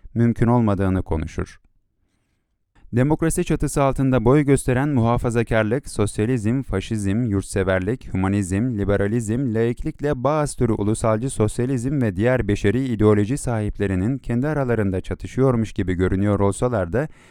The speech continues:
mesele İslam ve Müslümanlar olunca aralarındaki tüm ihtilafları bırakarak ortak düşmanlıktan çok kolay birleşip saldırganlaşabileceklerini konuşur.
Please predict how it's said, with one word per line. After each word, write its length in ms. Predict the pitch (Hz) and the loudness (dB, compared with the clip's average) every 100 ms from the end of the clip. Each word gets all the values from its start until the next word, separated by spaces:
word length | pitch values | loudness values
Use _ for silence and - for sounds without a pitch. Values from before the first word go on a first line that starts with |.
| - | -6
mesele 360 | 135 127 147 160 | -4 0 0 -2
İslam 440 | 120 - 151 160 | -4 -6 -2 0
ve 80 | 143 | 0
Müslümanlar 640 | 113 107 107 110 110 120 110 | 0 0 0 2 2 2 2
olunca 540 | 92 87 82 104 147 - - - | 0 0 0 0 -2 -4 -12 -4
aralarındaki 680 | 117 127 131 131 131 - 131 | 0 2 0 0 -2 -2 -2
tüm 200 | 160 160 | -2 -2
ihtilafları 680 | 131 - 120 117 113 107 90 | -4 -2 0 0 0 0 2
bırakarak 600 | 110 - 123 156 - 113 | 0 0 -2 -4 -2 0
ortak 360 | 113 143 - | 2 0 0
düşmanlıktan 760 | 107 - 101 90 92 - 107 156 - - | -2 0 -2 -2 -2 -2 -2 -4 -10 -8
çok 200 | - 175 | -4 -2
kolay 340 | - 135 123 104 | 0 2 2 0
birleşip 420 | 110 113 143 - | 0 -2 -2 -4
saldırganlaşabileceklerini 1600 | - 101 104 104 107 107 110 107 98 98 92 98 98 98 92 | -2 0 2 2 2 2 0 -2 -2 0 0 -2 -2 -2 -2
konuşur. 600 | - 82 78 - - - | -2 -4 -4 -6 -10 -14